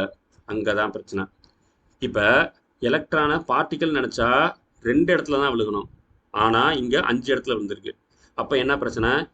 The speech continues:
எலக்ட்ரானை நான் வேவ்னு எடுத்துக்கிறேன். அப்ப நான் வேவ்னு எடுத்துட்டு ஒன்னொன்னா அனுப்புறேன்.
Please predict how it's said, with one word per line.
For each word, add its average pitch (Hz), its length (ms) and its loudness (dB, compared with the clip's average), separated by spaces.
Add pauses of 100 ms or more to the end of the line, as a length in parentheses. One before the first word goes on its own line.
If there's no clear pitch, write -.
எலக்ட்ரானை 143 440 0
நான் 110 180 -2
வேவ்னு 117 300 2
எடுத்துக்கிறேன். 98 340 -4 (680)
அப்ப 117 180 -6
நான் 101 220 -4
வேவ்னு 202 420 4
எடுத்துட்டு 113 340 -2 (480)
ஒன்னொன்னா 233 480 4
அனுப்புறேன். 123 380 0